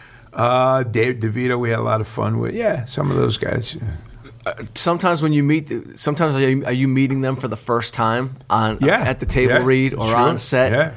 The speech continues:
Speaker 1: Yeah.
Speaker 2: Have you ever done a, a, a film where you, the first time you meet 'em is
Speaker 1: Yeah.
Speaker 2: on set?
Speaker 1: Yeah, yeah.
Speaker 2: And it's
Speaker 1: Ma-,
Speaker 2: like,
Speaker 1: ma-,
Speaker 2: you
Speaker 1: many
Speaker 2: gotta be
Speaker 1: times,
Speaker 2: so
Speaker 1: yeah.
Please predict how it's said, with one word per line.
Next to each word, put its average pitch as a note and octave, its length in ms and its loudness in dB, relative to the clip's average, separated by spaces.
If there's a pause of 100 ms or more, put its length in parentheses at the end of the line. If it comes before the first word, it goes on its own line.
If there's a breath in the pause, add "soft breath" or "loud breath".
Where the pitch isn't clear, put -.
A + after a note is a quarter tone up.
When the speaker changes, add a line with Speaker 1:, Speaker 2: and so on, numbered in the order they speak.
Speaker 1:
Yeah. A2 160 0
Speaker 2:
Have B2 120 -2
you C3+ 80 4
ever B2+ 160 0
done B2+ 180 0
a, C3 60 0 (180)
a, A#2+ 200 -2 (480)
a G2 40 -8
film C3 500 2
where A#2+ 120 0
you, B2 180 0 (380)
the A2 80 -6
first C3 240 -2
time C3 160 2
you B2+ 120 2
meet B2 200 2
'em C3+ 320 -2
is A#2 160 0
Speaker 1:
Yeah. B2+ 240 2
Speaker 2:
on A#2+ 240 -4
set? C3 320 0
Speaker 1:
Yeah, D3+ 360 0 (140)
yeah. D3 200 -2
Speaker 2:
And A#2+ 260 -2
it's - 80 -8
Speaker 1:
Ma-, C3 80 2
Speaker 2:
like, A2+ 80 0
Speaker 1:
ma-, A2+ 60 -2
Speaker 2:
you C3 140 0
Speaker 1:
many D3+ 120 2
Speaker 2:
gotta D3 160 0
be D3 60 0
Speaker 1:
times, C#3+ 160 0
Speaker 2:
so C#3+ 180 2
Speaker 1:
yeah. C#3+ 200 2